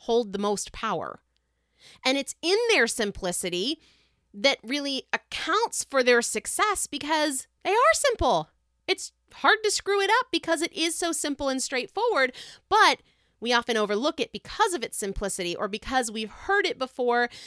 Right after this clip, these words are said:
There's a difference between having heard it and having applied it and having applied it consistently. Once you're very clear on the specifics of what is holding you back,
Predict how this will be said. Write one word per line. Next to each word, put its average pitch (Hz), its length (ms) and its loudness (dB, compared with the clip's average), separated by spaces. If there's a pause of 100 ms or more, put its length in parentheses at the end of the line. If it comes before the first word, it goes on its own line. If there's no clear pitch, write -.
(100)
There's 320 200 0
a 339 60 -2
difference 339 500 -2
between 262 440 -6
having 208 280 -4
heard 330 360 -2
it 196 180 -2
and 208 120 -8
having 185 280 -6
applied 233 480 -2
it - 120 -12
and 196 100 -12
having 180 260 -8
applied 165 320 -6
it - 80 -14
consistently. 190 800 -10 (720)
Once 262 380 2
you're 440 180 2
very 262 300 2
clear 311 560 -2
on 170 400 -2 (360)
the 254 100 0
specifics - 800 -4
of 226 100 -2
what 233 180 2
is 233 120 0
holding 220 360 -2
you 196 100 -2
back, 233 480 2